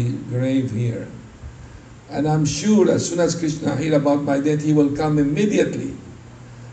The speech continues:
But seeing me dead, he will be most unhappy,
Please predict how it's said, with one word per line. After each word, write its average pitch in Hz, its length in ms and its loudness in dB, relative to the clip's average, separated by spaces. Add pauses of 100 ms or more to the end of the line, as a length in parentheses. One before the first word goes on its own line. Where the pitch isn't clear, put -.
But 277 240 2
seeing 180 400 0
me 170 180 0
dead, 175 320 6
he 151 140 2
will 143 240 4
be 139 80 8
most 131 640 0
unhappy, 110 580 -4